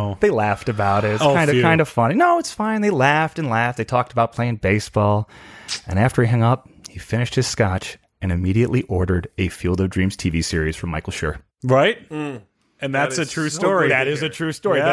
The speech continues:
Speaker 1: That is actually true.
Speaker 2: That's actually happening.
Speaker 1: Now,
Speaker 2: You
Speaker 1: it
Speaker 2: can't just let a thing be a nice thing. <laughs>
Speaker 1: Well, here's the thing. He ordered it for Peacock.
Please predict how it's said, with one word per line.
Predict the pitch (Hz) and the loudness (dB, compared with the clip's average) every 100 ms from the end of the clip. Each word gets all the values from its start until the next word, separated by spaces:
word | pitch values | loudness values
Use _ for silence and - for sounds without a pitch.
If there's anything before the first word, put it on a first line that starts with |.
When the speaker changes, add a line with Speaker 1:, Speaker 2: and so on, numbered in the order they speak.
| 160 | 2
Speaker 1:
That | 143 | 0
is | 151 - | -2 -4
actually | 147 151 151 | -8 -6 -8
true. | 190 208 233 | 0 2 2
Speaker 2:
That's | 156 160 | 0 -2
actually | 165 180 185 190 | 0 -2 -4 0
happening. | 180 185 170 147 135 | 2 2 0 -6 -6
Speaker 1:
Now, | 180 180 165 | -4 -2 -2
Speaker 2:
You | 156 | -2
Speaker 1:
it | |
Speaker 2:
can't | 190 233 | -2 0
just | 254 220 | -2 -2
let | 269 | -2
a | 233 | -2
thing | - 247 233 | 0 -2 0
be | 214 214 | -2 -2
a | |
nice | 202 208 202 - | 2 2 2 -2
thing. | 214 202 170 139 139 | 2 2 2 -2 -10
<laughs> | - | -4
Speaker 1:
Well, | 220 | 0
here's | 233 214 | 0 0
the | 208 | -2
thing. | 208 147 98 90 _ | 0 0 -2 -16 _
He | 185 | -10
ordered | 180 196 202 | -2 0 0
it | 190 180 | 0 -4
for | 143 | -8
Peacock. | - 143 135 156 156 190 | -6 -6 -2 2 2 0